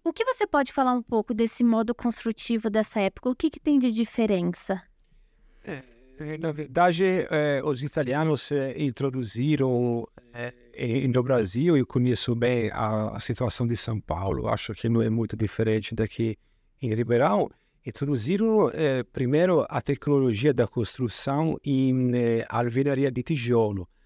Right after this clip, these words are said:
Speaker 2: Muitas, muitas construções em São Paulo, an-, antigamente, principalmente aquela portuguesa, erano in, eh,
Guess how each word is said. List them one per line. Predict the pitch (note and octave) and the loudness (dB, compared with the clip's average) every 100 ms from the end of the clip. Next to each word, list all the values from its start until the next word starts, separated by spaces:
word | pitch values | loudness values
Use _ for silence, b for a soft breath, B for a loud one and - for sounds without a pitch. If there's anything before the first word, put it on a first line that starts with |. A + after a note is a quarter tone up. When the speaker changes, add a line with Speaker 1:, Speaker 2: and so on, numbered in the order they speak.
| _ _ | _ _
Speaker 2:
Muitas, | C3 D#3+ F3 C#3+ A#2 - | 0 0 2 0 -2 -2
muitas | C#3 E3 D3+ - | -2 2 0 0
construções | B2+ - B2 G2+ - E3 C3+ - A#2+ - _ | -4 -2 -4 -4 0 2 0 -2 -6 -8 _
em | B2+ | -8
São | A2+ B2+ A2 | -4 -2 -2
Paulo, | - D#3 C#3 A#2+ | 2 2 2 0
an-, | - A#2+ A2 - _ | -2 -4 -6 -14 _
antigamente, | A#2+ A#2 C3+ B2 A#2+ D#3 - C3 - | -6 -2 0 2 2 2 0 -6 -8
principalmente | - D#3 C3+ D3+ C#3 C3 D3 - | -4 -2 -2 -2 -2 0 0 0
aquela | B2 C3 G#2+ - C#3+ A2+ | -2 -2 -4 -2 -2 0
portuguesa, | C3 A#2 A#2+ A2+ E3 C#3+ A#2+ A2 | -4 -4 -2 2 2 2 -2 -2
erano | C3 C3+ C3+ - | 0 0 0 0
in, | C#3 C3+ C3 | 0 2 2
eh, | B2+ A#2+ | 2 0